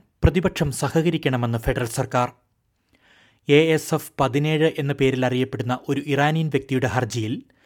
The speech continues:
സർക്കാരിന് അനുകൂലമായി ഹൈക്കോടതി വിധി വന്നതോടെയാണ്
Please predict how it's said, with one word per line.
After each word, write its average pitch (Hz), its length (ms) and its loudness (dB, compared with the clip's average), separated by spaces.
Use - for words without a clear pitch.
സർക്കാരിന് 170 640 2
അനുകൂലമായി 143 560 2
ഹൈക്കോടതി 135 540 0
വിധി 139 180 -2
വന്നതോടെയാണ് 123 720 0